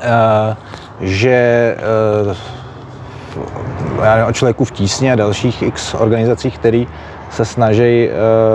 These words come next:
učit třeba to, jak to bylo za komunismu, nebo pořádají vol-, volby na nečisto, tak mluví někteří politici jako o, eh, proevropských, eh, politických organizacích a ne nestranných.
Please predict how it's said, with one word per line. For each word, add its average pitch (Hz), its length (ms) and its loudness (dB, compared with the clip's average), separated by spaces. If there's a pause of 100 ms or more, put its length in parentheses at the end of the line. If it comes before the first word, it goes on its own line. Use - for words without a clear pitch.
(140)
učit - 380 -4
třeba 117 300 0
to, 107 160 0
jak 110 180 0
to 113 120 0
bylo 113 220 2
za 101 100 0
komunismu, 117 460 2
nebo 104 180 4
pořádají 107 560 2 (420)
vol-, 107 240 2
volby 113 320 2
na 107 100 2
nečisto, 117 440 -2
tak 120 220 -2
mluví 117 260 4
někteří 117 360 0
politici 113 680 0 (480)
jako 107 340 0
o, 113 380 2 (880)
eh, 104 60 -6 (420)
proevropských, 120 1120 0 (560)
eh, - 20 -6 (680)
politických 117 680 0
organizacích 110 1080 0 (180)
a 110 260 0
ne 107 180 4
nestranných. 107 880 0